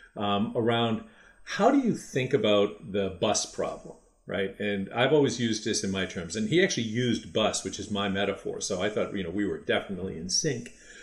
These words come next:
Uh, but the idea is that cybersecurity is pretty complicated to begin with, right? And finding enough people to do it at all is really, really hard, right? Depending on who you talk to, there's either, like, a hundred thousand or a hundred million empty job slots open in, uh,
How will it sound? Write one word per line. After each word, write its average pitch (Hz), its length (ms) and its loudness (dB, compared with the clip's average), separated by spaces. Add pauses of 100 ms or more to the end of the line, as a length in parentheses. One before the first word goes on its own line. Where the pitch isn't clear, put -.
(180)
Uh, 147 100 4
but 170 180 4
the 220 80 6
idea 226 260 6
is 117 160 8
that 117 260 4 (320)
cybersecurity 165 600 6
is 113 80 -2
pretty 107 180 0
complicated 98 640 -2
to - 60 -14
begin 85 300 -8
with, - 200 -20
right? 92 200 -2
And 101 120 -2
finding 139 340 0
enough 120 300 0
people 107 400 0
to - 80 -12
do 95 240 0
it 95 160 -2 (260)
at 107 140 4
all 107 600 2
is 101 200 -4
really, 104 260 4
really 90 260 0
hard, 73 340 -4 (180)
right? 85 180 -2
Depending 110 320 -2
on 104 80 0
who 107 80 -2
you 92 180 -2
talk 110 300 0
to, 110 240 2
there's 90 260 -2
either, 92 380 2
like, 82 320 -6 (380)
a - 80 2
hundred 135 360 4
thousand 117 480 4
or 101 220 0
a 98 60 -2
hundred 110 260 0
million 104 400 2
empty 95 320 -6
job 92 260 -2
slots - 720 -8
open 92 400 -2 (220)
in, 95 280 -2
uh, 87 340 -6